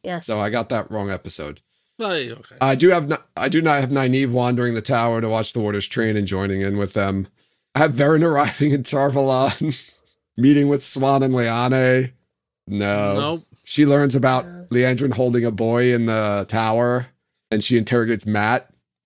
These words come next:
Speaker 2: Not even close.
Speaker 3: Nope.
Speaker 1: No.
Speaker 3: Nee.
Speaker 2: I have Swan in this episode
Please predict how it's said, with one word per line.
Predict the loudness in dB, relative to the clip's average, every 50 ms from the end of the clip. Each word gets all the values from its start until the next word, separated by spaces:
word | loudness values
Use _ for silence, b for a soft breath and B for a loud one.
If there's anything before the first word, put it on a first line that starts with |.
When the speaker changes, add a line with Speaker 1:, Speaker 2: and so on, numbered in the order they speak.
| _ -10
Speaker 2:
Not | -6 -6 -4 -4
even | -6 -6 -6
close. | -4 -4 -4 -6 -6 -10 -14 -16 _ -14
Speaker 3:
Nope. | -10 -8 -8 -8
Speaker 1:
No. | -10 -14 -16 -14 -14
Speaker 3:
Nee. | -12 -10 -10 -8 -8 -6 -2
Speaker 2:
I | 0
have | 2 2 2 0 -4 -10
Swan | -12 -10 -6 -2 0 2 2 2 2
in | 2 0 -2
this | -2 -4 -4
episode | -6 -6 -6 -8 -8 -4 -4 -4 -2 -2 -4 -6 -6 -8